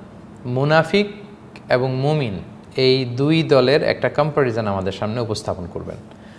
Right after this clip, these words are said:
আমরা জানি মুনাফিক মানে হচ্ছে যে মুখে বলে একটা, করে আরেকটা, অথবা এমন বলা যায় যে ভেতরে এক, বাইরে আরেক,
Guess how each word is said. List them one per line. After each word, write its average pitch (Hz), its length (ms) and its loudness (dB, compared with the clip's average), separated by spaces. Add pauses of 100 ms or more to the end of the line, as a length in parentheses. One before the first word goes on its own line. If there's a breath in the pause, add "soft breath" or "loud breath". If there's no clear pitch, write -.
(140 loud breath)
আমরা 139 200 2
জানি 147 160 4
মুনাফিক 139 520 0
মানে 135 200 0
হচ্ছে 117 400 0 (580 loud breath)
যে 110 400 4
মুখে 135 280 2
বলে 123 320 6
একটা, 110 580 2
করে 110 240 6
আরেকটা, 110 400 4 (100)
অথবা 113 280 0
এমন 120 280 -2
বলা 113 200 4
যায় 107 160 2
যে 107 120 2
ভেতরে 131 420 4
এক, 147 340 2 (160)
বাইরে 110 360 4
আরেক, 120 240 2